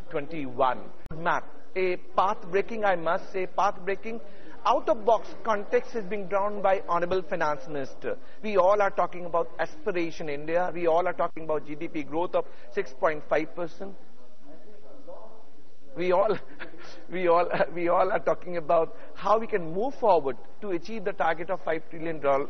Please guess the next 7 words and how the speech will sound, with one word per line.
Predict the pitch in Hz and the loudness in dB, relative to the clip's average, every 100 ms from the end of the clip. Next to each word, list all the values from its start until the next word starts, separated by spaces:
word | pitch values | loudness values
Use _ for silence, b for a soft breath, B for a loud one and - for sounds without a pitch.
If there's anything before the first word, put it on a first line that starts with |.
| 123 | 2
dollar | 143 135 | 2 2
economy. | 131 127 120 110 101 - B B - | 0 -2 -2 -2 -4 -4 B B -2
If | 214 | -2
you | 254 | 0
look | 233 254 | 0 2
at | 277 - | -2 2
overall | 196 202 226 214 | 4 4 4 2